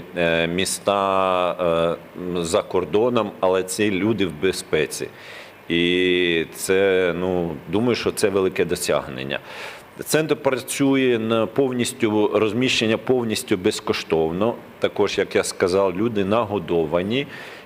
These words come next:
і мають можливість потім вибрати, що робити далі. Основне, що вони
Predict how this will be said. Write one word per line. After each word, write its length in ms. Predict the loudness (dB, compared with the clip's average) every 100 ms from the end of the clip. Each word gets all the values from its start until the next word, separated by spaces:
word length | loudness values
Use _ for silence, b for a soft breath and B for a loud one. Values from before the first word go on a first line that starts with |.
| -8
і 360 | -2 2 2 2
мають 340 | 2 2 0 0
можливість 560 | -2 2 2 2 -2 -6 -2
потім 360 | 0 0 -2
вибрати, 720 | 0 2 2 2 0 0 -2
що 320 | 0 0 2
робити 460 | 2 0 -2 0 -2
далі. 280 | 0 0 0 -2 -4 -2
Основне, 640 | -2 0 0 2 2 0
що 280 | 0 0 0
вони 640 | 2 0 0 0 0 -2